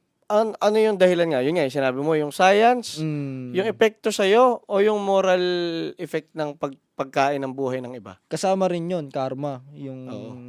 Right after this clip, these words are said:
Speaker 2: pag kunwari, kumain ka ng mga hayop, merong balik sa'yo na katulad nga, magkakaroon ka ng sakit. Yun na yung karma mo
Speaker 1: Gets.
Speaker 2: dun.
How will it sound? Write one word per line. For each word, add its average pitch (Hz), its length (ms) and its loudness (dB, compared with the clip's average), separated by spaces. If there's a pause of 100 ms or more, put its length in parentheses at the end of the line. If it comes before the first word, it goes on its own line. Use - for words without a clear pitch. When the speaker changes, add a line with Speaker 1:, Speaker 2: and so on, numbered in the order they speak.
(1300)
Speaker 2:
pag - 140 -16
kunwari, 165 420 0
kumain 143 380 -6
ka 147 100 -8
ng 147 140 -8
mga 147 180 -8
hayop, 156 320 -4
merong 175 560 -8
balik 170 240 -4
sa'yo 160 220 -2
na 165 100 -2
katulad 156 240 -4
nga, 156 140 -4
magkakaroon 139 480 -4
ka 143 100 -6
ng 135 160 -10
sakit. 127 320 -10
Yun 180 140 -6
na 190 80 -6
yung 180 100 -8
karma 143 380 -4
mo 135 100 -8
Speaker 1:
Gets. 127 80 -10
Speaker 2:
dun. 127 200 -8